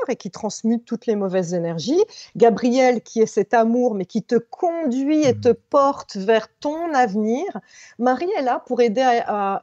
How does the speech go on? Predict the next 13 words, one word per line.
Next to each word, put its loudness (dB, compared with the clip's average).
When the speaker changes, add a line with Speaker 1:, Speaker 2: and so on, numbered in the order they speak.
Speaker 1:
connaître -2
sa -4
mission -4
de -2
vie -2
sur -6
Terre, 2
de -2
qu'est-ce -2
que 0
je -2
fais 2
là, 2